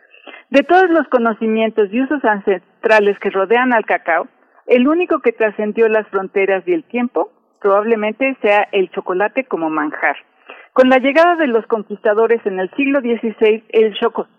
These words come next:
chocolatl fue llevado a España. Ahí se le agregó azúcar, canela y vainilla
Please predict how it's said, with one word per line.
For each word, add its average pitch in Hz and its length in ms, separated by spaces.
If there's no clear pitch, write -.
chocolatl 247 840
fue 277 140
llevado 226 440
a 202 80
España. 226 600
Ahí 294 380
se - 80
le 240 140
agregó 208 320
azúcar, 247 560
canela 220 520
y 208 140
vainilla 214 560